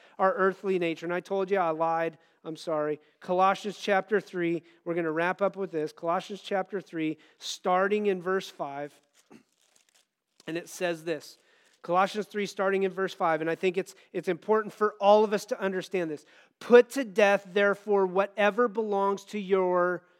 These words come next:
earthly nature." Now listen to what he says. "Sexual immorality, impurity, lust, evil desires, and greed, which is idolatry. Because of these,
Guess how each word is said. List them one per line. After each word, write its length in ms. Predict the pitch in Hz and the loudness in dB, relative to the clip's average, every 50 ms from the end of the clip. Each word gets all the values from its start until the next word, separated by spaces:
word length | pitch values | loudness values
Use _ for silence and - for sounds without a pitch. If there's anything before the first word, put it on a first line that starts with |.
| _ _ _ _ _ _ _ _ | _ _ _ _ _ _ _ _
earthly 460 | 190 185 180 175 - - 190 185 180 | 0 0 0 -2 -4 -2 0 0 2
nature." 400 | 175 175 165 160 - - 147 139 | 2 0 -2 -4 -8 -10 -14 -8
Now 160 | 151 160 170 | -6 -4 -2
listen 280 | 170 185 180 - 202 202 | -2 -4 -4 -4 -4 -2
to 60 | 202 | -2
what 120 | 196 202 208 | -2 -2 -4
he 80 | 208 | -6
says. 420 | - - 190 156 135 - - _ _ _ _ _ _ _ _ _ _ _ _ _ _ _ _ _ _ _ _ _ _ _ _ _ _ | -6 -6 -6 -6 -6 -8 -16 _ _ _ _ _ _ _ _ _ _ _ _ _ _ _ _ _ _ _ _ _ _ _ _ _ _
"Sexual 560 | - - - - 190 185 - - 196 196 185 190 | -20 -10 -4 -4 -4 -4 -4 -4 -4 -2 -2 -2
immorality, 680 | 185 185 180 180 185 196 220 226 202 156 135 131 - _ _ _ _ _ _ _ _ _ _ _ _ _ _ _ _ _ _ | -2 -2 -4 -4 -2 -2 -2 -2 -4 -4 -6 -10 -14 _ _ _ _ _ _ _ _ _ _ _ _ _ _ _ _ _ _
impurity, 720 | - 170 160 - - 226 226 208 185 160 139 135 127 _ _ _ _ _ _ _ _ _ _ _ _ _ _ _ _ _ - | -10 -10 -10 -8 -4 0 2 2 2 0 -4 -10 -18 _ _ _ _ _ _ _ _ _ _ _ _ _ _ _ _ _ -20
lust, 800 | 139 139 185 226 196 135 - - - - - - - - - _ _ _ _ _ _ _ _ _ | -8 -2 0 0 0 0 -4 -12 -20 -20 -20 -20 -20 -20 -20 _ _ _ _ _ _ _ _ _
evil 340 | - 202 214 233 202 233 226 | -2 -2 -2 -2 -2 -6 -8
desires, 840 | 196 185 233 214 180 185 202 190 180 175 165 147 139 135 - - - _ _ _ | -4 -4 -4 -4 -2 -4 -4 -4 -4 -6 -8 -10 -12 -16 -20 -20 -20 _ _ _
and 400 | - 208 220 226 233 240 240 226 | 4 6 8 8 8 6 6 4
greed, 480 | 185 190 190 208 214 202 180 160 156 156 | -4 -8 -8 -6 -4 -4 -4 -4 -6 -6
which 240 | 160 160 165 165 - | -6 -8 -8 -10 -10
is 140 | 160 156 | -8 -6
idolatry. 760 | 170 170 170 165 175 175 190 214 214 185 - - 143 131 131 _ _ _ _ _ _ _ | -4 -4 -2 -2 -2 -2 -2 -2 -4 -6 -10 -14 -18 -18 -18 _ _ _ _ _ _ _
Because 600 | 202 185 - - - - 233 254 269 277 254 294 | -6 -6 -6 -10 0 2 4 4 4 2 0 -4
of 300 | 233 233 220 185 156 151 | -2 -2 -2 -2 -4 -8
these, 400 | 170 160 156 156 170 196 185 - | -8 -6 -4 -4 -4 -4 -6 -12